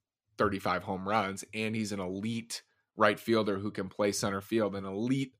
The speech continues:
you know, plus, plus left fielder who can play center field, then you got yourself a decent player.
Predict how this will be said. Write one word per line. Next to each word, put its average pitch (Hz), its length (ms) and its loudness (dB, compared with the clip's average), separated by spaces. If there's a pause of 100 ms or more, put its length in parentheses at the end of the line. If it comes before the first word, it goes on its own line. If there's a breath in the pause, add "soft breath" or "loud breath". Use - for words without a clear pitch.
(100)
you 113 100 -4
know, 85 80 -4
plus, 131 400 0
plus 113 360 2
left 104 240 0
fielder 107 380 2 (240 soft breath)
who 127 80 -2
can 120 140 0
play 113 220 4
center 101 260 -2
field, 113 320 4 (240 soft breath)
then 170 140 4
you 147 60 6
got 117 180 4
yourself 104 320 0
a 90 40 -6
decent 80 360 -6
player. 53 340 -8